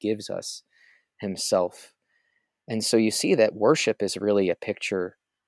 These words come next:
of the way that Christ intends the church to be. It is a foretaste of the feast to come. It is a preview of the new creation. All people, you know, with, with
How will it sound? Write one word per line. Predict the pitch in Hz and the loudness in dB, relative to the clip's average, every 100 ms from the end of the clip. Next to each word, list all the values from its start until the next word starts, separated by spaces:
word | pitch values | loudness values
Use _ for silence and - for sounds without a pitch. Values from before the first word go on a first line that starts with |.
| _ _ _ _ _ - | _ _ _ _ _ -4
of | - 110 | 0 2
the | |
way | 101 101 107 | 4 4 4
that | 104 - | 2 -2
Christ | - 95 - | -2 -2 -2
intends | 92 92 - 101 98 - | -8 -10 -6 -6 -6 -6
the | |
church | 92 - 90 - - | -10 -6 -8 -8 -14
to | - | -6
be. | 104 113 117 120 _ - _ | 0 0 0 -4 _ -20 _
It | 98 | -8
is | 90 | -6
a | 90 | -8
foretaste | - 104 107 - 107 - - | -4 -2 -2 -4 -4 -6 -12
of | 101 | -12
the | 85 | -12
feast | - 101 - | -8 -10 -10
to | - | -14
come. | - 110 104 101 107 _ _ _ _ - | -12 -8 -8 -8 -14 _ _ _ _ -4
It | 107 | 0
is | 101 - | 0 0
a | 90 - | -4 -6
preview | - 110 113 113 120 123 123 135 _ - | -6 0 2 2 2 2 0 -6 _ -2
of | 98 92 90 - _ | 0 0 -2 -10 _
the | 101 | -10
new | 92 95 110 | -6 -4 -4
creation. | - 98 87 92 98 113 101 107 _ _ _ _ _ - | -4 -4 0 0 0 -4 -6 -10 _ _ _ _ _ 2
All | 117 127 120 | 4 6 4
people, | - 113 - 110 107 107 _ _ _ _ | 0 -4 0 0 0 -4 _ _ _ _
you | 101 | -8
know, | 98 98 | -4 -4
with, | 98 98 - _ _ - | -4 -8 -8 _ _ -6
with | 101 - - | -6 -4 -6